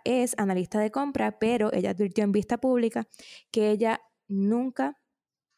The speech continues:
había intervenido con una orden de compra previo al proceso del covid diecinueve. Según relata Mariel Rivera,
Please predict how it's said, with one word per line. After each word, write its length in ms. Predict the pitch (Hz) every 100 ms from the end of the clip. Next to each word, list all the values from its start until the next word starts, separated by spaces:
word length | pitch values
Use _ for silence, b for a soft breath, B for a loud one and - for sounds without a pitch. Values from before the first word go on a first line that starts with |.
| _ -
había 320 | 214 208 214
intervenido 880 | 214 220 214 233 294 285 233 240 - _
con 240 | 208 190
una 200 | 190 226 -
orden 320 | 208 196 208
de 80 | 214
compra 380 | 277 262 240 B B B _
previo 500 | 226 254 262 226 220
al 300 | 208 202 226
proceso 640 | - 208 - 220 220 202
del 400 | 196 190 214 233 B B B _
covid 420 | - 208 208 220 -
diecinueve. 880 | 185 196 196 - 208 180 185 180 170 _ - _ b b b
Según 460 | - 208 185 185
relata 400 | 185 202 196 220
Mariel 320 | 220 202 190 185
Rivera, 500 | 220 247 285 247